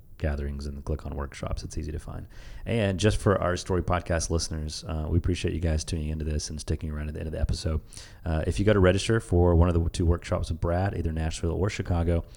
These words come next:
you can enter the coupon code Story Podcast. That is Story Podcast. At the time of recording, we have not decided. Feels, like, juicy and mysterious. We have not <laughs> decided what your discount will be. We're trying to figure out how, uh, just how much money we can, we can, uh,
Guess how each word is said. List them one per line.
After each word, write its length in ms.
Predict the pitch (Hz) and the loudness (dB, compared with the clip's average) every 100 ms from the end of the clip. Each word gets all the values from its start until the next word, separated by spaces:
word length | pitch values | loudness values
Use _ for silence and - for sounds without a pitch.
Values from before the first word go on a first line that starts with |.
| - | -12
you 100 | - 82 | -6 -2
can 120 | 90 | -2
enter 220 | 82 87 | -2 -4
the 100 | 76 | -4
coupon 380 | - 82 80 78 | -4 -6 -6 -4
code 200 | 82 78 | -4 -4
Story 300 | - 85 85 | 0 2 2
Podcast. 640 | - 82 80 101 113 - - - - - | 0 -2 0 -2 -2 -8 -14 -14 -14 -10
That 120 | - 82 | -6 -4
is 140 | 78 | -4
Story 440 | - - 85 87 | -4 0 2 2
Podcast. 600 | 87 87 82 - 95 95 - | 0 -2 -4 -4 -4 -4 -2
At 60 | |
the 60 | 80 | -2
time 180 | - 85 | 0 0
of 80 | 82 | 0
recording, 380 | 80 82 80 82 | 0 0 0 0
we 140 | 85 | 0
have 100 | 76 | 0
not 300 | 73 80 - | -4 -6 -4
decided. 640 | 78 - - - - - - - - - - - | -6 -6 -4 -4 -4 -4 -8 -8 -10 -12 -16 -16
Feels, 300 | - - 80 | -10 -6 -4
like, 160 | 76 69 | -6 -8
juicy 420 | - 80 76 - | -6 -4 -2 -4
and 100 | 76 | -4
mysterious. 600 | 71 - 80 78 67 - | -2 -2 0 0 0 0
We 120 | - 120 | 4 4
have 100 | - | 4
not 300 | 123 95 113 | 4 4 4
<laughs> 60 | |
decided 480 | 107 - 78 82 90 | 2 4 2 4 4
what 160 | 87 82 | 4 2
your 100 | 73 | 0
discount 560 | 71 82 - 95 82 | 0 -2 0 0 0
will 120 | 76 69 | 0 0
be. 400 | 76 80 69 - - - - | 0 -2 -4 -8 -12 -14 -4
We're 80 | 85 | 2
trying 140 | 95 | 2
to 60 | 85 | 2
figure 280 | - 82 78 | 2 4 4
out 160 | 80 | 2
how, 360 | 78 80 78 78 - - - - | 2 2 2 0 -6 -14 -14 -8
uh, 220 | 82 78 78 | -4 -2 0
just 180 | 80 - | -2 0
how 80 | |
much 200 | 80 78 | 0 0
money 200 | 82 76 | 0 0
we 120 | 73 73 | 0 0
can, 320 | 80 73 76 | -2 -6 -4
we 100 | 80 | -4
can, 180 | 78 80 | -2 -2
uh, 280 | 73 73 | -2 -2